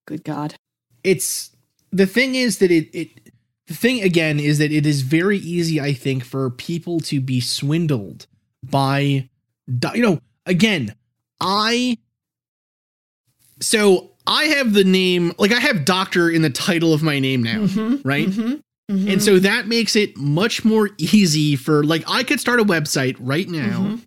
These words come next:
Speaker 2: and call it Doctor Cogswell Natural Healing Center or
Speaker 1: Are
Speaker 2: something.
Speaker 1: we gonna do this? Is this a thing?
Speaker 2: No. <laughs> Well, I don't know. We'll have to see, I guess.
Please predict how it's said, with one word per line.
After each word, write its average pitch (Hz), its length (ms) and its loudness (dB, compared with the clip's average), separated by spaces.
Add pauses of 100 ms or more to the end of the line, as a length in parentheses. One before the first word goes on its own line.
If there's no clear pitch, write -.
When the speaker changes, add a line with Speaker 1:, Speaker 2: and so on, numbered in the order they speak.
(440)
Speaker 2:
and 165 200 -2
call 170 300 0
it 143 180 -4
Doctor 180 420 -2
Cogswell 147 1000 -2 (100)
Natural 147 960 -2 (100)
Healing 151 500 0
Center 123 380 -4
or 120 60 -10
Speaker 1:
Are - 20 -4
Speaker 2:
something. 117 200 0
Speaker 1:
we 233 60 -2
gonna 226 120 2
do 185 160 0
this? 226 380 -6 (380)
Is 190 120 -6
this 180 180 -2
a 190 80 -2
thing? 202 420 -6
Speaker 2:
No. 175 180 4
<laughs> - 140 -6 (760)
Well, 214 100 4 (140)
I - 140 0
don't 196 320 0
know. 180 80 2
We'll 139 220 4
have 233 200 2
to 302 120 4
see, 349 480 4
I 156 140 0
guess. 233 480 -4